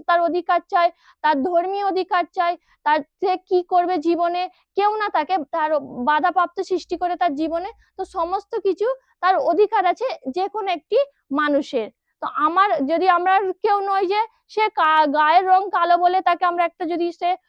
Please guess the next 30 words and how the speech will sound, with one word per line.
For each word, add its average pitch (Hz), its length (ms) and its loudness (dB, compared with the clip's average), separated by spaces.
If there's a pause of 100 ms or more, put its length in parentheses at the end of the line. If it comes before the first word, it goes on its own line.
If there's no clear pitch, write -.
(120)
অফিসে 349 500 0
যাই, 349 200 2
বলবো 330 300 2
না, 370 140 -2
"তুমি, 359 300 -4 (280)
তুমি 330 200 -6
কালো, 330 320 0
আমরা 339 260 0
তোমাদেরকে 330 440 -4
নিতে 339 260 0
পারবো 294 260 -2
না।" 240 200 -8 (200)
যে 349 100 -10 (140)
তার, 392 200 0
অথচ 349 320 0 (100)
দেখো, 349 260 -2
তার 330 240 0
যদি 392 200 0 (160)
গুণ 403 360 0
থাকে, 339 360 -4 (540)
সেটাকে 392 320 0
আমরা 440 180 0
দেখবো 359 340 -2
না, 302 120 -2
কি 381 140 0
করবো? 427 260 -2
তার 466 220 -2
গায়ের 311 360 0
রং 359 240 0
কালো, 508 220 0